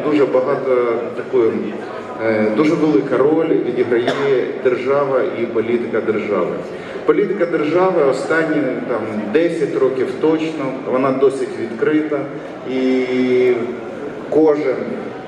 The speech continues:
з працівників Міністерства аграрної політики, кожен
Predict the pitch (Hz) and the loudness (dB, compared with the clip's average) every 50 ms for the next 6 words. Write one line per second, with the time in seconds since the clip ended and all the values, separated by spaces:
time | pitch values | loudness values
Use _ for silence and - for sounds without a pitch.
0 | - 120 - - - - - - 143 143 147 - 147 143 143 143 143 147 143 139 | -8 -6 -6 -6 -8 -6 -2 0 0 0 0 -2 -4 -2 -2 -2 -2 -2 -2 -2
1 | - 135 127 127 131 131 127 131 - 165 156 - - - 143 139 139 135 135 135 | -2 -2 0 2 2 2 2 2 2 0 0 0 0 0 2 2 2 2 2 2
2 | 127 - 131 131 127 - - 127 123 120 123 117 113 113 113 104 104 135 143 143 | 0 0 0 -2 -2 0 0 0 0 0 0 -2 -4 -6 -6 -4 0 2 2 4
3 | - 135 | 2 0